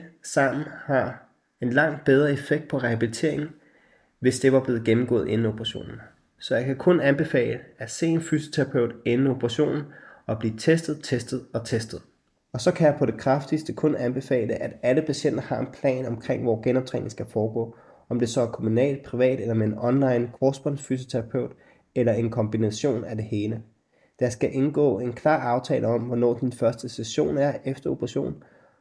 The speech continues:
og det kan sagtens foregå online, hvis du har problemer med at komme ned på klinikken. Og jeg vil anbefale at have den første session inden for en uge.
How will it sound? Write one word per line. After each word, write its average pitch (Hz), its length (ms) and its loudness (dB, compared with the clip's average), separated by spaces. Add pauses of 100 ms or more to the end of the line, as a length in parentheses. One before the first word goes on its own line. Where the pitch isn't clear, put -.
(180)
og 127 100 0
det 131 100 2
kan 139 100 -2
sagtens 165 360 2
foregå 143 600 4
online, 143 500 2 (140)
hvis 120 180 -2
du - 120 0
har 117 120 2
problemer 131 460 2
med 120 140 4
at 117 100 0
komme 110 220 0
ned 120 140 2
på - 100 -14
klinikken. 120 540 -2 (600)
Og 120 80 4
jeg 120 100 6
vil 120 60 0
anbefale 135 600 2
at 117 180 -6
have 127 160 -2
den 131 180 -4
første 139 300 2
session 135 440 -2
inden 127 180 0
for 123 120 0
en 117 100 -2
uge. 123 400 -2